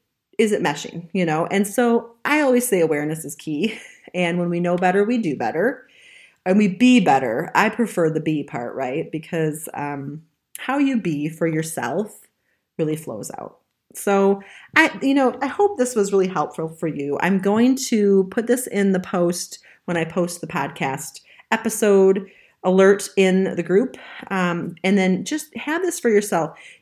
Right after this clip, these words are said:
Keep these to check in with yourself. You know, any, any friends or anything that comes to mind, um, yeah, check in with what's going on with them, but then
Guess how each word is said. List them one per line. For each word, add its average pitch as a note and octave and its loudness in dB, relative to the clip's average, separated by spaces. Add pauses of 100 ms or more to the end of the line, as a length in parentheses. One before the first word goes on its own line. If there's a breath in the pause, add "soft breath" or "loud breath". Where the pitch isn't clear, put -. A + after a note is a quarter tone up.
(140)
Keep - 0
these G#3+ 0
to F#3 -4
check G3 -6
in F#3 -2
with D#3 0
yourself. C#3+ -6 (100)
You G3 -4
know, F3+ -2
any, B3 0
any C4 2
friends G3 0
or F#3+ -2
anything G#3 -2
that - -6
comes F3 -4
to E3+ -6
mind, D#3 -4 (480 loud breath)
um, F3+ -2
yeah, A#3 0
check E4+ -6
in C#4+ 2
with G3 2
what's G3 -2
going F#3+ 0
on E3+ 0
with E3 0
them, F3+ 0
but D#3+ -4
then F3 -2